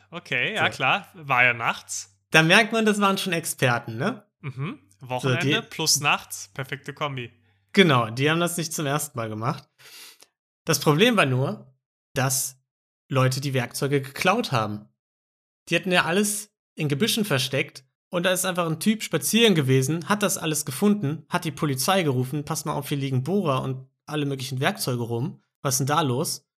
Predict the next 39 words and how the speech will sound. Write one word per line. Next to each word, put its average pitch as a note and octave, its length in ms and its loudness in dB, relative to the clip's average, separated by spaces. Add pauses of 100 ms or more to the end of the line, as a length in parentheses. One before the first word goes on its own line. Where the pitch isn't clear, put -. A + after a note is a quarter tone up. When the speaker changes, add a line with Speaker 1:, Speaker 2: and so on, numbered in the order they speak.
(640)
Speaker 2:
Und F3 100 -6
die F3 60 -2
Polizei G3+ 540 0
aber C#3 380 0
hat - 180 -4
eins G#3 200 0
und F3+ 100 -4
eins E3 200 -2
nicht A#3+ 240 -2
zusammengezählt, D#3 840 0
<laughs> D3 320 -4
hat D3+ 180 0
nicht G#3 220 6
gesagt, C3+ 400 4
„Mensch, C3+ 360 2 (360)
Bohrer C#3+ 400 2
vor D3 200 0
einer B2+ 160 4
Bank.“ C3 480 2 (260)
Speaker 1:
Komisch. D3+ 760 2 (300)
<laughs> B3+ 260 -6
Speaker 2:
Klingt F3+ 420 4
komisch, D#3 480 4
nein. C#3+ 440 2 (360)
Die C#3+ 100 6
haben G3 140 6
das G#3+ 120 4
ins F3+ 180 0
Fundbüro E3+ 520 2
gepackt D3+ 380 0
und D3 100 -6
haben, D#3 260 0
haben D#3 200 0
das E3+ 160 -2
quasi D3+ 260 -2
zu - 160 -4
Lost D3+ 300 0
and C3+ 100 -2
Found A#2+ 420 -4